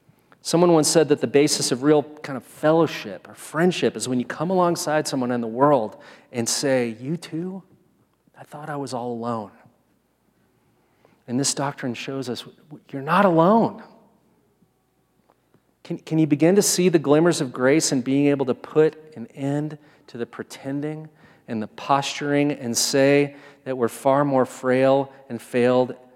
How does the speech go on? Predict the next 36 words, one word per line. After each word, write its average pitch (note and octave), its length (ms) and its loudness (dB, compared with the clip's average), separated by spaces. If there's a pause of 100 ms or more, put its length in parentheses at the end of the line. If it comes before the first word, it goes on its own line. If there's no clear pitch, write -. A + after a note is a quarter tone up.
(840)
than A#2+ 160 -4
we'd A#2+ 140 -2
ever C3+ 280 0
like B2 280 -2
to B2 220 -4
admit, A2+ 520 -4 (840)
seeing C3+ 360 0
that, C3 200 0
that, B2+ 340 -2
that A#2 160 -2
this B2+ 180 -4
disaster B2+ 640 -2
isn't B2 260 -4
just B2 220 -4
someone B2+ 260 -2
else's B2 320 -2
story, C3 440 0
but, A#2+ 260 -12
but A2+ 180 -16
mine B2+ 320 -8
too? B2 400 -12 (400)
Have B2+ 120 -12
you C3+ 80 4
ever E3+ 140 2
had E3+ 140 4
the D#3+ 60 4
experience D#3 540 2
when C#3+ 120 -2
you've B2+ 100 0
been C#3 140 2
confronted C#3 500 0
in D3+ 120 2
your C#3 100 0
sin C#3+ 380 0
and, B2 160 0 (320)
and, C3 280 0